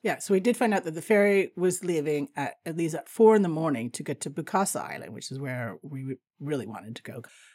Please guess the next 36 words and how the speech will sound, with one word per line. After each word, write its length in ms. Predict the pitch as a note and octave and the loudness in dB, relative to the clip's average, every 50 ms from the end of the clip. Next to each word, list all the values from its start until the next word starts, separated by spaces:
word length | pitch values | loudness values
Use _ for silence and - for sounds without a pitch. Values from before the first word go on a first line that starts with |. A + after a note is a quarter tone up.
| _ _ _ _ - | _ _ _ _ -20
We're 240 | - - - G#3+ G3+ | -10 -4 -4 -2 0
like, 240 | G3+ F#3+ F#3 F#3 | 0 0 0 4
"Well, 120 | A3 A3+ A3+ | 4 4 6
let's 180 | A#3+ B3+ B3+ | 6 4 2
just 160 | - D#4 D4 - | 2 0 2 4
save 160 | C#4 B3 A3+ | 6 6 6
a 40 | A3+ | 6
night's 220 | G#3 G3 G3 - | 4 4 2 2
<laughs> 20 | |
accommodation 1040 | - - G#3 E3+ - - - B3 - - G3+ - - - - G3 - F#3 E3+ D#3+ F3+ - _ _ - - - - _ _ _ _ _ - | 0 0 -2 -2 -2 0 2 2 4 4 2 0 2 2 4 4 4 4 0 -2 -2 -8 _ _ -20 -20 -20 -20 _ _ _ _ _ -4
and 420 | E3 E3 D#3+ E3 D#3 D#3+ D3+ D3 | -2 0 0 0 0 0 -2 -2
we'll 100 | E3+ E3 | -4 -4
check 280 | D#3 - A#3 G#3+ G#3 - | -2 2 2 2 4 4
out," 440 | F#3+ D3+ B2+ A#2+ C3+ D#3+ F#3 F3+ - | 2 2 2 0 0 -2 -2 -4 -2
'cause 180 | - G3+ F3+ F3 | 0 0 0 2
we 120 | F3+ F#3 | 2 0
gotta 180 | F3+ F#3 F3+ E3 | 0 0 0 0
get 100 | E3+ E3 | 0 -2
up 120 | D#3+ - | -2 -4
at, 80 | D3 D3+ | -4 -4
like, 160 | D3 C#3 - | -4 -6 -6
three 220 | - - E3+ D#3+ | -4 -4 -4 -2
in 60 | D#3 C#3 | -2 -2
the 60 | C#3+ | -2
morning 280 | C3+ C#3+ C#3 - - | -2 -2 -2 -4 -6
'cause 260 | - - - - - D#3 | -10 -18 -20 -16 -12 -12
there's 120 | D3+ D3 | -10 -10
an, 180 | D3 D3 D3 - | -8 -10 -10 -10
an 160 | - C#3+ D3 D3+ | -8 -10 -10 -8
hour 220 | D3 D3 C#3+ B2 | -8 -8 -8 -10
walk 280 | A#2+ B2 A#2+ C3 - - | -10 -10 -10 -12 -12 -14
or 40 | |
so 160 | C#3 - - C#3 | -16 -14 -14 -16
to 140 | - - | -16 -18
the 60 | - - | -18 -14
ferry. 240 | - C#3+ C3+ D3 | -12 -10 -10 -12